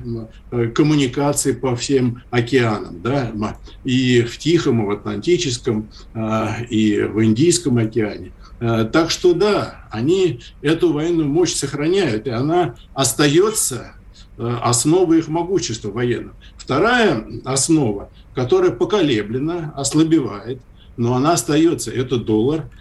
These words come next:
и мировая валютно-финансовая система. Да, вот. До тех пор, пока в руках Соединенных Штатов будет эта мировая резервная валюта, и до тех пор, пока они будут сохранять.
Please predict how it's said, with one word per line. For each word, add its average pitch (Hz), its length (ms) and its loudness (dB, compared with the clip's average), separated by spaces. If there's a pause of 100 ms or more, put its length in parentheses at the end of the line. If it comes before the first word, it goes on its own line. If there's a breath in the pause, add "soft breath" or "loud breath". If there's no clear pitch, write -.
(120 soft breath)
и 120 80 -4
мировая 117 480 0
валютно-финансовая 110 880 -2
система. 101 600 -6 (400 soft breath)
Да, 127 340 -2
вот. 120 340 0 (640 soft breath)
До 120 140 2
тех 180 320 2
пор, 170 260 2
пока 139 520 -4 (140)
в 120 100 -2
руках 139 320 0
Соединенных 127 440 -2
Штатов 113 400 -4
будет 117 320 2
эта 110 320 -2 (220 loud breath)
мировая 135 420 2
резервная 117 480 2
валюта, 151 600 0 (400 soft breath)
и 120 80 0
до 120 100 0
тех 160 240 0
пор, 165 220 2
пока 139 260 -2
они 147 160 2
будут 135 320 0
сохранять. 135 760 -2